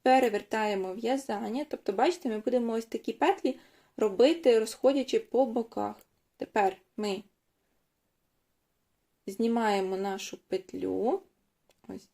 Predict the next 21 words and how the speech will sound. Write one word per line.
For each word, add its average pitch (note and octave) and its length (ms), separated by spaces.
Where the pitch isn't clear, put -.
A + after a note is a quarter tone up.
зняли F#3+ 300
петлю, A3 520
і C#4+ 60
так B3 180
само A#3+ 320
переводимо G#3+ 640
назад. G3+ 400
Точно D#4+ 340
такі G#3+ 220
самі B3 300
петельки G#3+ 500
ми G3 120
робимо. G#3 360
Далі B3 260
пров'язуємо A3+ 840
наші A3 360
центральні G3 680
десять G3+ 440
петель. A#3 540
Два, F#3 640
три, G3+ 600